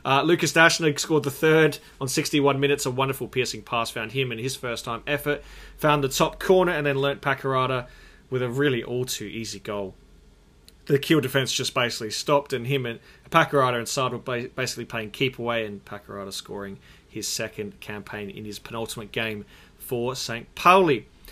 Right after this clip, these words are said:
So at four one, you could be excused to thinking that this game was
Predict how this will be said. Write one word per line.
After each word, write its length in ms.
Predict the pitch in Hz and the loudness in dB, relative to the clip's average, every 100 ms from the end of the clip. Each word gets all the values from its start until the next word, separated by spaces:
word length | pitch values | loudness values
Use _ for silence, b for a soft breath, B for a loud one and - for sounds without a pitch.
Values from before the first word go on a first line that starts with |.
| B | B
So 160 | - 180 | 0 0
at 80 | |
four 340 | - - 214 202 | 2 10 12 12
one, 220 | 190 180 | 12 8
you 120 | 175 | 2
could 220 | 180 185 | 2 2
be 100 | 170 | 4
excused 480 | 170 - - 160 170 | 4 2 0 2 2
to 60 | 170 | 0
thinking 360 | 147 165 160 151 | -2 -2 0 -2
that 140 | 143 | -2
this 180 | 143 147 | -2 -2
game 240 | 151 139 | 0 2
was 160 | 139 131 | 2 0